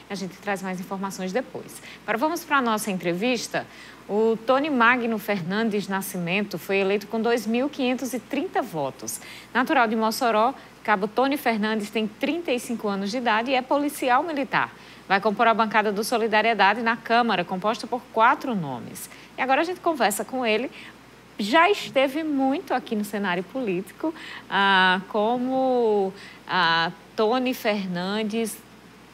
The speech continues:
é, presidente da Associação de Praças da Polícia Militar,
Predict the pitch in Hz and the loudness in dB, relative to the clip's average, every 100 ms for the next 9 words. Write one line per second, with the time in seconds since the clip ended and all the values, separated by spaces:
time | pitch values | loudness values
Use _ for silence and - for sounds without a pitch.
0 | - 165 156 147 175 185 170 202 208 208 | -4 0 0 0 -2 -2 -2 -4 -2 -2
1 | 208 190 202 214 202 208 - 175 196 208 | -2 -6 -4 -2 -2 -4 0 4 4 4
2 | - 170 180 175 185 175 175 180 165 170 | -2 -2 -2 -2 -2 -2 -4 -4 -4 -4
3 | - 151 165 | 0 2 2